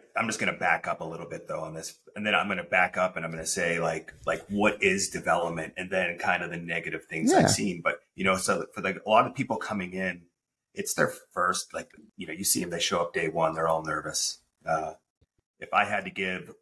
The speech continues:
Speaker 1: one piece of advice or a couple pieces of advice for someone showing up on their first day, if you're given a piece of paper to write your information on it, you should be writing down, like, your life depends on it. I'm just throwing that out. So if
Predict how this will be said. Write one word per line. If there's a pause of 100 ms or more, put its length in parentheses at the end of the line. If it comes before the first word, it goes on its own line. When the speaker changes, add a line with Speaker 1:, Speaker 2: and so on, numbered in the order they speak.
(160)
Speaker 1:
one
piece
of
advice
or
a
couple
pieces
of
advice
for
someone
showing
up
on
their
first
day, (560)
if
you're
given
a
piece
of
paper (640)
to
write
your
information
on
it, (500)
you
should
be
writing
down,
like,
your
life
depends
on
it. (680)
I'm
just
throwing
that
out.
So
if